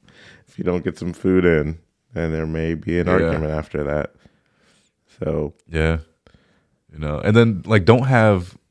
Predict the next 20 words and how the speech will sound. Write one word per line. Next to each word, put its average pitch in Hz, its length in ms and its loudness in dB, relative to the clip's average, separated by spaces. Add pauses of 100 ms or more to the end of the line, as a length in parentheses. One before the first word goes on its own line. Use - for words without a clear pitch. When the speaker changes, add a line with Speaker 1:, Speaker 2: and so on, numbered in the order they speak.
(520)
Speaker 2:
alternate 98 400 0
plans 92 420 0
afterwards 123 760 0
either, 113 480 -2 (960)
that 95 460 2
now 98 260 2
that 92 100 0
your 92 140 2
late 90 260 0
dinner 101 380 2
is 92 160 0
running 101 300 0
into 104 520 -2
and, 85 460 -6
you 90 100 -10
know, 87 200 -4
making 92 260 -4
you 95 100 -2
late 92 200 -2
for. 104 400 -2